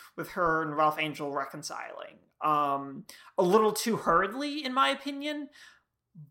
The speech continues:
but there was this big drive to really have the Nova story be told across this season. And I really, really like that. And it ends with Nova starting to write a new book.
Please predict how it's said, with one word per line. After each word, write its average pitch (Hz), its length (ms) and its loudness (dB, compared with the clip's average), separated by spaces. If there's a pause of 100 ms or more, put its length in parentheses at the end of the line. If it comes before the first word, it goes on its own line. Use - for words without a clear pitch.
(100)
but 202 420 10 (200)
there 190 260 4
was 196 160 -2
this 226 180 -4
big 208 440 -2
drive 175 640 4
to - 180 -8
really 160 640 -4
have 160 760 4
the 156 80 -6
Nova 151 440 0
story 143 800 -6 (800)
be 160 140 -8
told 151 460 -2
across - 400 -6
this - 160 -12
season. 139 420 -10
And 185 140 -2
I 196 60 6
really, 202 280 2
really 170 220 -2
like 139 220 -2
that. 139 160 -2
And 185 180 -8
it - 20 -6
ends 220 280 2
with 220 140 -4
Nova 185 340 4
starting 165 440 2
to - 140 -12
write 151 220 0
a 139 40 -12
new 135 200 -12
book. - 500 -14